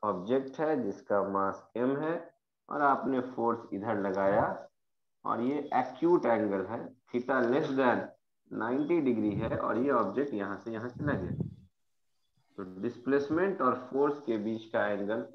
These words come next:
theta नब्बे से कम है, मतलब acute है,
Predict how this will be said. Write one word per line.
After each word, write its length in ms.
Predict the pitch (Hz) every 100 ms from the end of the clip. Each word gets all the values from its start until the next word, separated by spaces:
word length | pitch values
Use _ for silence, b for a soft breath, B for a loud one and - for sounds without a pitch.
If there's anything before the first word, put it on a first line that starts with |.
| 123
theta 280 | 113 104 135 - - _ _ -
नब्बे 440 | 117 127 127 165
से 180 | 165 135 123 -
कम 240 | 170 160 107
है, 140 | 95 127 - _ _ _ -
मतलब 540 | 110 110 135 131 - 131
acute 560 | 143 - 202 247 233 -
है, 380 | 95 85 -